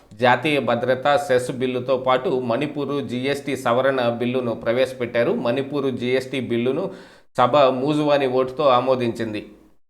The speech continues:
జనవిశ్వాస్ సవరణ బిల్లు, దివాలా కాయిలా బిల్లులు సెలెక్ట్ కమిటీకి నివేదికను కూడా ప్రవేశపెట్టిన తర్వాత సభను మంగళవారానికి వాయిదా వేశారు.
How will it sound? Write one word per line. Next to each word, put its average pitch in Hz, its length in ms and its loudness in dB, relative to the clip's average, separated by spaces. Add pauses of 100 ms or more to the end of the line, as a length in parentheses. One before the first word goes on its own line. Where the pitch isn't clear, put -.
(600)
జనవిశ్వాస్ 135 760 0
సవరణ 131 360 4
బిల్లు, 123 360 0
దివాలా 139 720 4 (840)
కాయిలా 143 360 6
బిల్లులు 139 720 0
సెలెక్ట్ 147 520 -2
కమిటీకి 135 760 -4
నివేదికను 131 600 -4
కూడా 135 440 2
ప్రవేశపెట్టిన 131 760 -2
తర్వాత 127 400 0
సభను 135 400 0
మంగళవారానికి 127 720 0
వాయిదా 127 360 0
వేశారు. 117 540 -2